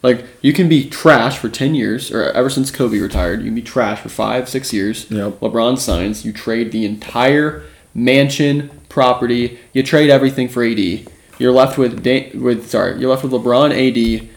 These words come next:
Speaker 1: and a bunch of nobodies. But because you're in L A, you can sign a bunch of impact players on low deals. So the Blazers don't have that luxury. You have to, like, s-, draft smartly, s-, move around the edges. And Neil did a decent job moving around the edges, but he just never went for it. Should have traded C J earlier.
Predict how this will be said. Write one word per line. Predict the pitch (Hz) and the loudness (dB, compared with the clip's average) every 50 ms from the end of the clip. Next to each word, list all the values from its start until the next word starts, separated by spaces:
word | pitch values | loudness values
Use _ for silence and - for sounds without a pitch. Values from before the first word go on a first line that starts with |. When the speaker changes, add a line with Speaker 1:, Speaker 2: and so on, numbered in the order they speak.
| - _ - | -20 _ -8
Speaker 1:
and | - 117 | -4 -2
a | 113 | 0
bunch | 120 127 131 | 0 0 2
of | 139 139 | 2 2
nobodies. | 135 135 117 107 101 101 104 113 117 - | 2 4 4 2 2 2 0 -2 -4 -6
But | - - 117 110 165 170 156 156 - 139 | -10 -10 -2 2 4 6 6 4 2 -2
because | 135 139 143 143 | -4 -2 -2 -2
you're | 147 151 | 0 0
in | 147 | 0
L | 147 151 170 | 0 -2 -2
A, | 180 170 | -4 -4
you | 151 143 139 | -4 -6 -6
can | 139 143 | -6 -6
sign | 139 139 139 135 139 135 | -6 -6 -4 -4 -2 -2
a | |
bunch | 135 131 131 - | -2 -4 -4 -4
of | 135 123 - | -6 -6 -6
impact | 131 131 135 135 139 135 135 139 | -6 -6 -6 -6 -6 -8 -8 -8
players | - 156 147 135 135 139 | -6 -4 -2 -2 -4 -4
on | 135 - 139 135 | -6 -6 -6 -4
low | 135 131 - 127 127 123 131 127 | -4 -4 -4 -4 -2 -2 -2 -2
deals. | 143 160 160 131 110 - - - - _ _ _ _ | -2 -2 -2 -4 -6 -8 -14 -18 -20 _ _ _ _
So | - - 113 113 113 110 110 110 - - - - - - | -12 -8 -6 -4 -4 -4 -6 -8 -12 -20 -20 -20 -18 -16
the | - - | -10 -4
Blazers | - 117 131 139 143 | -2 -2 0 0 0
don't | 143 131 | -2 -2
have | 135 120 | 0 0
that | 120 110 | 0 0
luxury. | 104 107 107 - - - 78 | 0 0 -2 -6 -8 -8 -8
You | 80 | -8
have | 85 - | -8 -8
to, | - 107 | -8 -6
like, | 101 87 87 - - - - - - - - | -6 -6 -6 -8 -10 -16 -20 -20 -20 -18 -18
s-, | - - | -18 -18
draft | - - 85 104 104 107 117 117 | -16 -10 -6 -4 -4 -4 -4 -6
smartly, | - - - - - 113 110 107 104 - - 113 110 107 107 107 107 - _ _ - - - _ _ _ _ _ _ _ _ _ - | -8 -12 -12 -8 -6 -6 -4 -6 -6 -8 -8 -6 -4 -4 -4 -6 -8 -10 _ _ -20 -20 -20 _ _ _ _ _ _ _ _ _ -18
s-, | - - - - | -16 -16 -14 -12
move | - 110 110 110 113 113 113 113 117 117 127 127 123 123 123 - - - | -10 -8 -4 -2 0 0 2 2 2 2 2 2 0 -2 -6 -10 -10 -8
around | - 113 113 117 117 120 | -6 -4 -4 -2 -2 -2
the | 127 120 - | -2 -2 -2
edges. | - 104 101 110 107 107 107 - | -2 -2 -2 -2 -2 -4 -4 -6
And | - 131 139 | -6 -4 -2
Neil | 143 156 170 185 | 0 0 0 0
did | 208 220 | 0 0
a | 220 | 0
decent | 185 151 160 156 - 165 143 | 0 -2 -4 -4 -4 -4 -4
job | 127 123 117 113 | -2 -2 -2 -2
moving | 110 107 110 110 | -2 -4 -6 -6
around | 107 107 | -6 -4
the | 107 87 | -4 -4
edges, | 78 90 - 120 117 | -4 -4 -6 -8 -8
but | 123 | -6
he | 123 120 | -6 -6
just | 123 127 147 | -4 -4 -4
never | 135 127 113 | -2 0 0
went | 98 95 85 - | -2 -2 -4 -6
for | - - 104 98 98 | -6 -4 -4 -2 -4
it. | - - | -4 -6
Should | - 135 131 | -6 -4 -4
have | 131 131 | -4 -4
traded | - 113 107 107 - | -4 -6 -6 -6 -6
C | - 98 | -8 -8
J | 90 - 85 71 | -6 -6 -6 -4
earlier. | 55 95 95 101 98 92 92 - | -4 -4 -4 -4 -4 -6 -8 -10